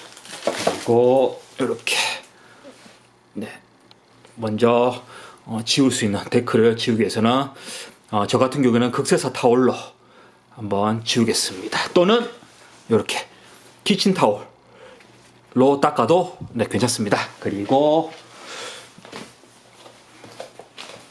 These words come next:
네, 여기 보이는, 네, 왁스 전용, 네, 다리미입니다. 좀 특이하게 생겼죠?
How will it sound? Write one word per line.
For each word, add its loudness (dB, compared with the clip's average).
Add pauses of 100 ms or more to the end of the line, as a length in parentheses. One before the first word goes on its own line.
(760)
네, -4
여기 4
보이는, 2 (880)
네, -10 (540)
왁스 2
전용, 2 (680)
네, -2
다리미입니다. 0 (280)
좀 -2
특이하게 2
생겼죠? 0